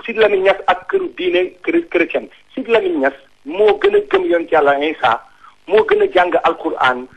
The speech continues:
moo gën a xam li Yàlla wax ci luy ponk ngëm.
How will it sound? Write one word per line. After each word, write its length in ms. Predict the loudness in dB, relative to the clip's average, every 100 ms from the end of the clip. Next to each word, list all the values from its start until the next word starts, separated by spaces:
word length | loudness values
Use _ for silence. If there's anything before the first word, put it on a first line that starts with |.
| _ _
moo 240 | 0 2 4 2
gën 160 | 2
a 60 | 2
xam 340 | 0 0 -2 -2
li 160 | -2 2
Yàlla 240 | 4 4
wax 320 | 4 0 -4
ci 160 | -12 -14 _ _ _ _
luy 240 | -8 -6 -4
ponk 340 | 0 2 2
ngëm. 440 | -2 0 2 0